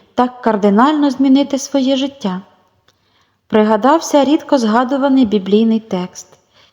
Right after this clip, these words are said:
«Єфрем став недопеченим коржем,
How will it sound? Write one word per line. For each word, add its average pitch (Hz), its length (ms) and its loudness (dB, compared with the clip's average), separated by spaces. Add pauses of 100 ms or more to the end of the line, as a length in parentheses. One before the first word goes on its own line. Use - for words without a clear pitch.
(120)
«Єфрем 220 720 0
став 233 360 -2
недопеченим 269 920 -2
коржем, 208 580 -2